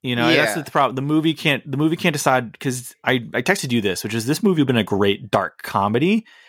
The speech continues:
Speaker 1: 'cause it reminds me a lot of a movie called, uh, World's Greatest Dad, which is a Bobcat Goldthwait movie, where Robin Williams, um, has this awful, terrible son, but when his son dies, like, accidentally, he makes up a fake suicide note,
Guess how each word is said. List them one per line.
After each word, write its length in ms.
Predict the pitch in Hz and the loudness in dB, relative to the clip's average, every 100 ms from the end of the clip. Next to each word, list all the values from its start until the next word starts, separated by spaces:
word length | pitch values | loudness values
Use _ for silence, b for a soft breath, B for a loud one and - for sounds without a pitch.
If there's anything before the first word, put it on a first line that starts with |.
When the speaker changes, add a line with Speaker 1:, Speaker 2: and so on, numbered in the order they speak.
| b b | b b
Speaker 1:
'cause 120 | 143 | 2
it 60 | |
reminds 320 | 143 143 254 277 | 2 2 2 2
me 60 | |
a 40 | 143 | 4
lot 160 | 120 | 2
of 60 | 113 | 2
a 40 | |
movie 260 | 107 104 98 | -2 -2 -4
called, 440 | - 107 95 90 - | -2 0 0 -2 -6
uh, 220 | 117 92 92 | -2 0 0
World's 260 | 101 104 | 0 0
Greatest 320 | - 101 95 | 2 0 0
Dad, 360 | 98 95 90 98 | 0 0 0 -2
which 120 | 113 | -6
is 60 | 98 | -6
a 20 | |
Bobcat 400 | 95 98 95 92 - | -4 -4 -4 -10 -10
Goldthwait 360 | 101 - 104 | -8 0 0
movie, 420 | 107 110 113 120 B B B B | 2 2 2 0 B B B B
where 120 | 110 | 2
Robin 340 | 117 139 131 | 4 2 0
Williams, 400 | 113 110 101 98 - _ _ _ _ _ - | -2 -4 -4 -8 -14 _ _ _ _ _ -2
um, 240 | 101 95 95 | 0 0 0
has 200 | 123 107 | -2 -2
this 140 | 104 - | -6 -6
awful, 420 | 110 113 - 113 | 0 0 2 -4
terrible 420 | - 110 107 101 | 0 2 2 0
son, 440 | 95 104 87 82 95 _ _ - | 0 -2 -2 -8 -16 _ _ 0
but 180 | 110 117 | 0 0
when 180 | 123 110 | 0 2
his 140 | 110 - | 2 2
son 320 | 120 113 104 | 2 0 2
dies, 680 | 101 98 95 95 92 - - _ _ | 2 2 2 0 -4 -8 -12 _ _
like, 180 | 107 95 - | -2 0 0
accidentally, 760 | 95 - 98 98 113 123 135 | -2 -4 -4 -2 -2 0 -2
he 220 | 139 - 110 | -2 -2 -2
makes 440 | 104 104 107 - | 0 0 0 0
up 60 | 104 | -2
a 60 | |
fake 260 | 98 104 95 | 0 0 -2
suicide 500 | - 98 92 95 92 | 0 0 0 0 -2
note, 240 | 92 - | -4 -10